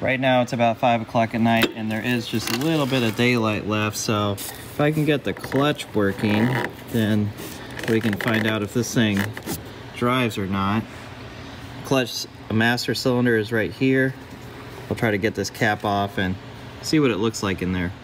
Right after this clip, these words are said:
I got the cap off and there is still fluid in it, so that's a good sign that it's not leaking.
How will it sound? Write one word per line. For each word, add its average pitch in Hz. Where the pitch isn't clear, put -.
I 135
got 135
the 131
cap 143
off 156
and 113
there 110
is 165
still 156
fluid 147
in 95
it, -
so -
that's 127
a 127
good 123
sign 123
that 110
it's -
not 117
leaking. 123